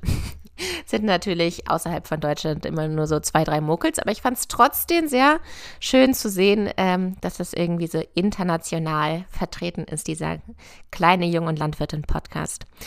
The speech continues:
Ja, kommen wir mal zum heutigen Thema. Und zwar soll es heute über das Vera-Gut gehen. Ähm,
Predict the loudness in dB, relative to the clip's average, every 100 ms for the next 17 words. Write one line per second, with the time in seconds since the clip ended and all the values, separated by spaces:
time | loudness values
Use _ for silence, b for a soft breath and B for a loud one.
0 | B -12 B 8 10 8 4 2 4 6
1 | 6 6 4 6 6 4 2 2 2 4
2 | 6 6 4 -2 -18 -20 -20 -20 -20 -18
3 | -18 0 0 4 4 6 6 6 2 2
4 | 2 2 2 2 0 2 4 2 4 6
5 | 8 6 4 -6 -6 -4 2 2 0 B
6 | B B B B -8 -6 -4 -2 -2 -2
7 | -6